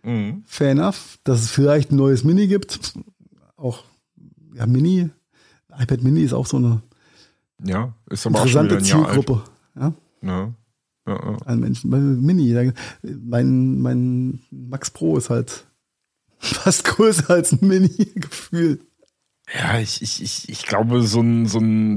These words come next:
Speaker 1: typischer iPad Mini-Käufer, das ist auch eher, eher einer, der, ähm, eher ein iPhone S E kauft, ne?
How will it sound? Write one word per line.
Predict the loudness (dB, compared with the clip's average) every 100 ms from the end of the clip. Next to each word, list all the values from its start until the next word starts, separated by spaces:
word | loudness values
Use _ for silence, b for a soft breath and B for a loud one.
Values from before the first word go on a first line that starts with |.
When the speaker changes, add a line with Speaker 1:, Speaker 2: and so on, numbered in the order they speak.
| -2
Speaker 1:
typischer | -4 -2 0 0 -2
iPad | -2 -2 0
Mini-Käufer, | 0 0 0 0 2 2
das | 2 0
ist | -4 -6
auch | -8
eher, | -4 -2 -2
eher | 0 2 4 4 2 2 0
einer, | 0 2 2
der, | 0 0 2 2 0 0 -4 -4
ähm, | -6 -4 -4 -4 -4 -6 -8 -12 -6
eher | 0 2
ein | 0
iPhone | 0 0 0
S | 0 0
E | -2
kauft, | -2 -6 -8 -14 -20 -14
ne? | -4 -4 -4